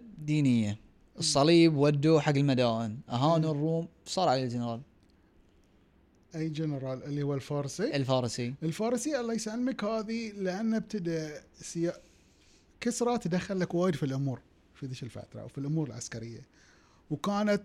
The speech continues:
Speaker 2: تدخله هو اللي يأثر لك على هالشيء، مثل ما نقول لك في قصته ويا شاهين.
Speaker 1: مم.
Speaker 2: مثلا كمثال. فهذه الجنرال قال لك: "أنا بس بطلع". فطلع بجزء عود من الجيش.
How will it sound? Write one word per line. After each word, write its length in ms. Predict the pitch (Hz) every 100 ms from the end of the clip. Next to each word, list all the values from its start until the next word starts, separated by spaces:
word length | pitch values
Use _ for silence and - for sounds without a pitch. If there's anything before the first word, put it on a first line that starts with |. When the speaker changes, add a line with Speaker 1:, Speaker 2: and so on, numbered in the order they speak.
| -
Speaker 2:
تدخله 680 | 180 196 190 220 247 240 208
هو 200 | 214 240
اللي 180 | 208 185
يأثر 420 | 180 180 208 190
لك 220 | 196 190
على 180 | 160 175
هالشيء، 300 | 170 - 165
مثل 160 | 147 156
ما 140 | 156
نقول 220 | 156 156
لك 100 | 147
في 100 | -
قصته 320 | 139 - 151
ويا 100 | 139
شاهين. 380 | 120 131 143 127 - _ -
Speaker 1:
مم. 220 | 139 147 131 -
Speaker 2:
مثلا 260 | 131 120
كمثال. 420 | 113 113 110 113 110 _ _ - - - - _
فهذه 320 | 165 185 220
الجنرال 680 | 262 196 220 214 214 262 320
قال 140 | 220 214
لك: 140 | 202
"أنا 140 | 190 180
بس 440 | 170 - - -
بطلع". 360 | 151 143 - 117 - _
فطلع 440 | - 135 196 202 160
بجزء 380 | 147 165 160 147
عود 320 | 147 208 175
من 180 | 170 151
الجيش. 480 | 127 127 - -